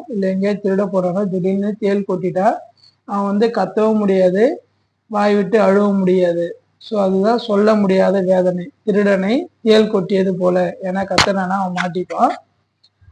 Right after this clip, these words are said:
அடுத்து, நத்தைக்குள் முத்து போல மேன்மை. நத்தையானது பார்க்கறதுக்கு ஒரு அருவருப்பான பொருள். ஆனா, அந்த நத்தைக்குள்ளே தான் பாத்தீங்கன்னா மிக உயர்ந்த மதிப்புடைய முத்தானது இருக்கு. அதுதான் வந்து மேன்மை. சேற்றுக்குள்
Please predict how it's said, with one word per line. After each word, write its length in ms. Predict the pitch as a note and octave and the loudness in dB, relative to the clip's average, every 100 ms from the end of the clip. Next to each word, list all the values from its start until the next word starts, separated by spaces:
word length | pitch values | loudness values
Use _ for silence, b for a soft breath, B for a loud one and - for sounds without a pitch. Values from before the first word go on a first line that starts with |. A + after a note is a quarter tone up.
| _ | _
அடுத்து, 360 | A3+ A#3+ C4+ | 0 2 4
நத்தைக்குள் 760 | B3 A3+ A3 C#4 A3 B3 C4 D4 | 4 4 2 2 2 2 2 2
முத்து 420 | C4+ A3 - C4 | 2 0 2 2
போல 300 | A3 G#3+ G3+ | 6 6 6
மேன்மை. 640 | G3 G3 A3 A3+ G#3 F#3+ - _ G3 | 4 2 4 4 2 0 -4 _ -6
நத்தையானது 640 | G3+ - A#3+ A3+ G3+ A3+ F#3+ | -4 4 4 4 4 2 4
பார்க்கறதுக்கு 440 | G#3 G3+ G#3+ G3+ | 4 4 2 4
ஒரு 180 | A3 G3+ | 4 6
அருவருப்பான 720 | F#3+ F#3+ G3 G3 G3 G3 G3 | 6 6 4 2 2 0 0
பொருள். 440 | F#3+ F#3 F#3+ B3+ - | 0 0 2 0 -2
ஆனா, 340 | G#3+ G#3 G#3+ | -4 -2 0
அந்த 120 | G#3 G3+ | 0 0
நத்தைக்குள்ளே 720 | G3 F#3+ A3 - G#3 G3 F#3+ | -2 0 0 0 0 0 0
தான் 220 | G#3 G#3 | 0 0
பாத்தீங்கன்னா 440 | F#3 F#3+ F#3 B3 D4 - _ _ | -2 -2 0 0 -2 -10 _ _
மிக 320 | - G#3+ A3 | -8 -2 2
உயர்ந்த 400 | G#3+ G3+ G#3 G#3 | 4 2 2 2
மதிப்புடைய 640 | G3+ G3 F#3+ F#3+ F#3+ G3+ G3 | 0 0 0 0 0 2 2
முத்தானது 580 | G3 - G#3 G3 G3 F#3 | -2 0 0 2 0 0
இருக்கு. 380 | F3+ E3 F#3 - | 0 -2 -6 -4
அதுதான் 420 | G3+ G3 G3 G3+ | -4 0 2 0
வந்து 400 | F#3+ F#3 A#3 F4+ D4 G#3 | 0 2 2 2 -2 -2
மேன்மை. 680 | G#3 G#3 G3 F#3+ F#3+ F3+ F3+ - _ _ _ _ _ _ _ _ _ _ _ | 0 2 2 2 0 -2 -6 -14 _ _ _ _ _ _ _ _ _ _ _
சேற்றுக்குள் 640 | B3 F#3+ A#3 G3 A3 C#4 | -2 2 2 4 4 4